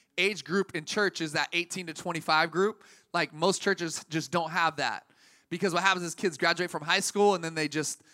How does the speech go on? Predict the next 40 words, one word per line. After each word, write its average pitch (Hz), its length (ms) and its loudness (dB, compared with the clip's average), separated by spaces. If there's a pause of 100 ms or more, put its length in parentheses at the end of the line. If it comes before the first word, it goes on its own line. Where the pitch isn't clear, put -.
(320)
try 190 160 6
to 175 100 2
figure 175 300 -2
things 165 280 -4
out 147 280 2
and 147 120 -8
they 143 60 -2
leave 165 260 -2
the 160 80 -4
church. 143 400 -4
And 147 120 -12
so 160 100 -4
what 160 100 2
we're 220 120 4
trying 208 180 2
to 185 60 -4
do 175 80 2
is 170 80 -2
create 196 220 -4
an 175 40 -4
environment 165 560 0
where 151 400 0 (300)
we 175 160 -4
have 185 340 0
that 156 240 -2
age 156 260 -2
group 151 240 -6
still - 320 0
represented 165 480 0
in 202 60 -2
the 202 80 -4
church, 214 300 0
not 214 160 4
just 185 120 -6
represented, 185 440 0
but 175 100 0
they're 139 140 -2
serving, 202 480 2
they're 160 180 0
leading, 208 580 -2